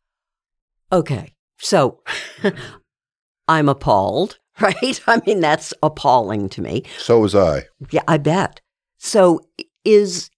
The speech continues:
Speaker 1: is that normal for a mayor to, I mean, that, that sounds like pretty unilateral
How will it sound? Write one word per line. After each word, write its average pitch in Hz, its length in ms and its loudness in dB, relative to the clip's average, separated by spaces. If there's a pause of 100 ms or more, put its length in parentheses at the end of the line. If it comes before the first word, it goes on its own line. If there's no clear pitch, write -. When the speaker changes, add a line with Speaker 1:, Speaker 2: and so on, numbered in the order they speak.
(140)
Speaker 1:
is 165 320 0
that 185 460 -2
normal 170 1000 2
for 190 560 4
a 147 100 0
mayor 160 840 2 (140)
to, 147 600 2 (600)
I 175 60 0
mean, 170 160 6
that, 202 280 2
that 226 200 -2
sounds 208 320 0
like 143 220 -2
pretty 180 260 -2
unilateral 131 1300 2